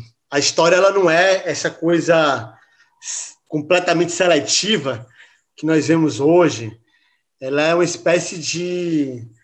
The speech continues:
a seleção dela é uma seleção de luta, né? O que nós vamos lembrar e o que nós vamos esquecer depende daquilo que a gente lutar hoje. Acho que é um pouco sobre isso que eu queria falar, né? É, agradecer o convite, agradecer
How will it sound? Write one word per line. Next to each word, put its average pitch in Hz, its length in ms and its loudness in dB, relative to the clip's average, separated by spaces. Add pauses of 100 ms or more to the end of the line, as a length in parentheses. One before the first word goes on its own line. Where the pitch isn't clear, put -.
(160)
a 135 80 -10
seleção 175 500 0
dela 165 160 2
é 202 40 2
uma 185 40 -4
seleção 185 320 -2
de 190 140 -4
luta, 160 400 -2
né? 139 160 -8 (840)
O - 100 -10
que - 140 -8
nós 170 240 4
vamos 170 260 0
lembrar 175 600 2
e 170 40 4
o 170 60 0
que 175 80 -6
nós 170 180 0
vamos 160 200 -4
esquecer 170 720 -2 (920)
depende 180 280 -2
daquilo 180 240 -2
que 180 80 -4
a - 20 0
gente 190 140 -4
lutar 190 400 2
hoje. 131 440 -4 (300)
Acho - 100 -18
que - 60 -8
é 151 60 -2
um 147 100 -6
pouco 165 180 -8
sobre 185 240 0
isso 180 220 -6
que 170 60 -8
eu 160 40 -10
queria 165 220 -4
falar, 131 540 -2
né? 131 160 -16 (760)
É, 131 260 -4
agradecer 143 340 -4
o 165 40 -6
convite, 165 760 -4
agradecer 156 560 -2